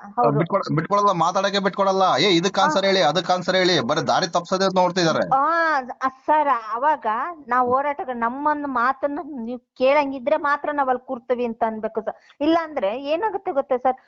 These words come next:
Speaker 2: ಇವ್ರು ಆ ಒಂದು ಮ-, ಒಂದ್ ಸ್ವಲ್ಪ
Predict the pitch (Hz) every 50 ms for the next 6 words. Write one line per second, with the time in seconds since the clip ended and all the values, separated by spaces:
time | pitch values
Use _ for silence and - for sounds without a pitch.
0 | _ _ _ - 269 311 359 370 339 339 320 320 330 330 - - - - 233 247
1 | 254 254 254 269 277 254 269 262 277 277 269 262 254 247 240 220 - 220 233 240
2 | 240 247 247 240 240 - 285 320 330 - -